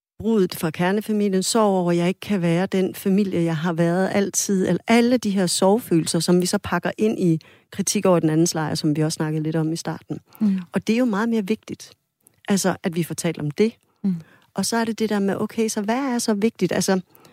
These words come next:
Speaker 1: det er jo lidt det, der, der ligger i at fusionere, er jo også, at vi må tage forhåbentlig noget af det bedste fra hinandens lejr og skabe
Speaker 2: Mm.
Speaker 1: den her jul.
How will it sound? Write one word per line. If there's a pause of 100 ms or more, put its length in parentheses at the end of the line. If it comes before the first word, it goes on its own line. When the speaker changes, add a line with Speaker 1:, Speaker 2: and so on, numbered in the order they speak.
(440)
Speaker 1:
det
er
jo
lidt
det,
der,
der
ligger
i
at
fusionere,
er
jo
også,
at
vi
må
tage (300)
forhåbentlig
noget
af
det
bedste (160)
fra
hinandens
lejr (180)
og
skabe
Speaker 2:
Mm.
Speaker 1:
den
her
jul.